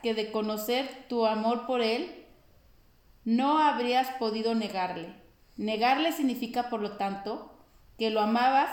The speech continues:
y que sabes que Él te ama a ti. Recuerda que tienes que haber conocido previamen-, previamente lo que niegas. Y si aceptas la negación, también puedes aceptar su deshacimiento.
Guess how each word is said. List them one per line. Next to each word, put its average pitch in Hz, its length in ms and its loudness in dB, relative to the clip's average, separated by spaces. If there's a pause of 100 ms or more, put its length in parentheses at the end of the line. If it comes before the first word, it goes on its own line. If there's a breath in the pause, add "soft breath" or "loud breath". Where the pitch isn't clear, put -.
y 247 140 -6
que 220 100 -2
sabes 240 540 -2
que 220 160 0
Él 220 160 -4
te 220 120 0
ama 208 220 0
a 196 140 -10
ti. 170 140 -10 (480 soft breath)
Recuerda 269 680 0
que 240 100 -4
tienes 247 520 -2
que 220 180 -2
haber 202 460 -2
conocido 208 600 -4
previamen-, 226 680 0
previamente 254 720 0
lo 226 180 0
que 196 120 -6
niegas. 185 520 -6 (420 soft breath)
Y 220 140 -4
si 220 80 -4
aceptas 233 440 -2
la 285 80 0
negación, 247 600 0
también 220 340 -4
puedes 233 180 -4
aceptar 220 640 -4
su 233 100 -4
deshacimiento. 180 680 -8